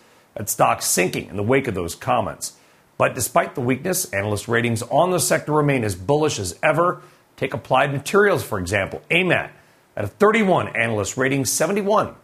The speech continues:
percent say the stock is a buy. The rest are holds with no sell ratings. Joining us now is Patrick Ho, senior research analyst at Stifel Nicolaus. Patrick, Patrick, welcome to the program. Um, your clients, you know, probably a little bit nervous right now. It's been a, it's been a rough go for semis.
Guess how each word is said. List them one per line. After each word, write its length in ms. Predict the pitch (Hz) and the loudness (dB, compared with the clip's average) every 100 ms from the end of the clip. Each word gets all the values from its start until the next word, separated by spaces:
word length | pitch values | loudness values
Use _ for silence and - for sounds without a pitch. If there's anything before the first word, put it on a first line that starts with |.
| - | -12
percent 380 | 101 113 80 | -2 -2 -2
say 160 | - 107 | -2 -2
the 140 | 95 | -2
stock 440 | 101 - 131 147 - | -4 0 0 0 -4
is 120 | 113 | -4
a 60 | 117 | 2
buy. 440 | 185 196 107 - - _ _ _ | 4 4 2 -4 -16 _ _ _
The 80 | 101 | -2
rest 260 | 107 - | -2 -2
are 100 | 80 | -8
holds 640 | - 170 185 180 - - | -2 2 4 2 0 -6
with 120 | 107 95 | -8 -6
no 240 | 98 104 | -2 -2
sell 300 | - 117 101 | 0 0 0
ratings. 380 | 78 71 69 - | -2 -8 -12 -4
Joining 260 | 127 127 | -2 0
us 140 | 120 - | -2 -2
now 300 | 117 120 - - _ _ | 0 0 -4 -14 _ _
is 120 | 113 | -10
Patrick 440 | 107 135 127 - - | -2 0 0 -4 -2
Ho, 200 | 127 120 | 0 2
senior 380 | 110 151 147 120 | 2 0 0 0
research 420 | 117 113 113 - | 0 -2 -4 -2
analyst 400 | 120 117 110 - | -2 0 -2 -2
at 200 | 90 90 - | -2 -2 -2
Stifel 380 | - 113 101 | -4 -4 -4
Nicolaus. 320 | 101 113 120 - | -2 -2 -2 -2
Patrick, 560 | 131 127 - 127 120 - _ _ | -2 -2 -2 -8 -10 -14 _ _
Patrick, 320 | 165 156 123 | 0 0 2
welcome 380 | 151 156 143 123 | 2 2 0 2
to 80 | |
the 80 | 131 | 0
program. 480 | - 160 139 135 117 - - _ | 2 2 4 2 2 -6 -20 _
Um, 400 | 160 160 156 151 | 4 4 4 2
your 160 | 160 180 | 2 2
clients, 520 | 190 180 208 - - | 2 2 2 0 0
you 100 | 185 | 2
know, 120 | 170 | 2
probably 340 | 190 - 170 175 | 2 2 2 4
a 40 | |
little 180 | 185 185 | 4 4
bit 60 | 185 | 4
nervous 380 | 185 175 151 | 2 2 2
right 180 | 175 165 | 2 2
now. 220 | 151 143 | 4 2
It's 80 | 180 | 2
been 140 | - 143 | -2 -4
a, 20 | |
it's 120 | 139 | -4
been 120 | 151 | -2
a 40 | 131 | 2
rough 260 | 156 170 | 4 4
go 180 | 170 165 | 2 2
for 100 | 139 | 2
semis. 560 | - 135 120 113 151 | 0 2 4 2 0